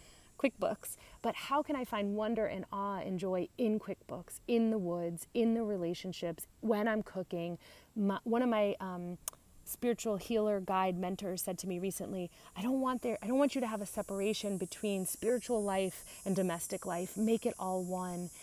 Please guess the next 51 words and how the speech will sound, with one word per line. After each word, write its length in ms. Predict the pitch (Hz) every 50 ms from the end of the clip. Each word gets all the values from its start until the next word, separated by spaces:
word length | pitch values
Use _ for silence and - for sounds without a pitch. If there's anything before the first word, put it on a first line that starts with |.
| - - - -
And 140 | 202 202
so 140 | - - 220
that's 280 | 190 214 202 214 - -
that 200 | - 214 196 -
nod 400 | 190 196 190 190 196 190 190 185 -
to, 80 | 196
to 240 | 185 - - - 262
me 160 | 254 254 240
and 160 | 214 208 196
through 200 | - 226 226 233
me 140 | 226 214 208 202
means 260 | 196 196 196 190 -
it's 160 | - 220 - - -
everything. 560 | 208 233 240 214 226 254 233 - 240 220 208
It's 140 | 196 196 -
how 200 | - - 208 214
I 80 | 214 220
show 280 | - - - 226 214
up 140 | 214 208 -
with 140 | 233 220 -
my 140 | 208 190 196
hands 500 | 175 170 202 202 202 190 190 202 - - - -
every 440 | 202 202 196 185 208 233 220 220 190 180
single 560 | - - 208 180 180 180 185 180 185 - - -
day. 540 | 202 202 240 262 - - - - 214 214 - - - - - - - - - -
Um, 480 | - 202 196 196 185 180 190 190 190 180 - - - - -
and 200 | - 202 208 202
can 200 | - - 208 202
I 100 | 196 202
leave 240 | 202 190 196 196 170
the 80 | 190 180
world 260 | 180 175 175 175 180
a 40 | 175
better 220 | 170 170 175 185
place 280 | 175 - - 170 180 -
than 140 | - 190
I 100 | 190 190
found 340 | 190 - - 277 330 285 208
it, 160 | 175 170 -
right? 240 | - 190 208 247 -
Which 160 | - 190 -
I 80 | 196 196
think 180 | - 208 202 202
is 120 | 202 180
a 180 | 185 180 175 -
mission 360 | - 202 190 - - 196 185
for 160 | - - -
a 60 | 180 -
lot 320 | - - - 247 285 277
of 140 | 262 202 190
us. 440 | 175 90 73 - 185 - - -